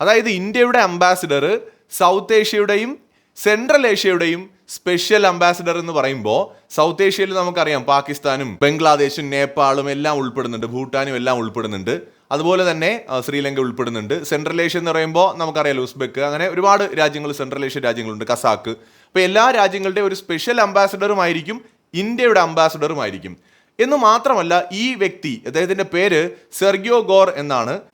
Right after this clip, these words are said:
ഇദ്ദേഹം ഈ ഒരു പോസ്റ്റിലേക്ക് വരുന്നതോടെ അദ്ദേഹം വളരെ പവർഫുൾ ആയിട്ടുള്ള ഒരാളായിട്ട് മാറുകയാണ്. ട്രംപ് അഡ്മിനിസ്ട്രേഷനുമായിട്ട് വളരെ അടുപ്പം പുലർത്തുന്ന ഒരാളായിരുന്നു ഇദ്ദേഹം. ട്രംപിന്റെ ഏറ്റവും അടുത്ത ആൾക്കാരിൽ ഒരാളാണ്. ഇദ്ദേഹത്തെ തന്നെ ഇന്ത്യയുടെ അംബാസിഡറായിട്ട് ട്രംപ് നിയമിച്ചത്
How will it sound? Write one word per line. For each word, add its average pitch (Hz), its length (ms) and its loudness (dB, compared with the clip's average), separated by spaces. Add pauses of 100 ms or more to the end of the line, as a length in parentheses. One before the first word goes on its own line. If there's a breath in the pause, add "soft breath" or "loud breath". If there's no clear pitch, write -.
ഇദ്ദേഹം 254 500 0
ഈ 208 140 -2
ഒരു 247 140 0
പോസ്റ്റിലേക്ക് 214 640 0
വരുന്നതോടെ 202 460 2
അദ്ദേഹം 208 300 -2
വളരെ 208 220 2
പവർഫുൾ 214 460 0
ആയിട്ടുള്ള 208 240 2
ഒരാളായിട്ട് 190 340 4
മാറുകയാണ്. 151 540 0 (300 soft breath)
ട്രംപ് 208 260 2
അഡ്മിനിസ്ട്രേഷനുമായിട്ട് 220 880 0
വളരെ 185 420 4
അടുപ്പം 190 320 0
പുലർത്തുന്ന 185 360 -2
ഒരാളായിരുന്നു 147 400 0
ഇദ്ദേഹം. 127 380 -4
ട്രംപിന്റെ 165 400 -2
ഏറ്റവും 185 260 -2 (120)
അടുത്ത 175 260 0
ആൾക്കാരിൽ 160 440 0
ഒരാളാണ്. 92 380 0 (320 soft breath)
ഇദ്ദേഹത്തെ 254 600 4
തന്നെ 151 260 -4 (240 soft breath)
ഇന്ത്യയുടെ 226 440 0
അംബാസിഡറായിട്ട് 185 920 2
ട്രംപ് 156 320 -6
നിയമിച്ചത് 139 520 -4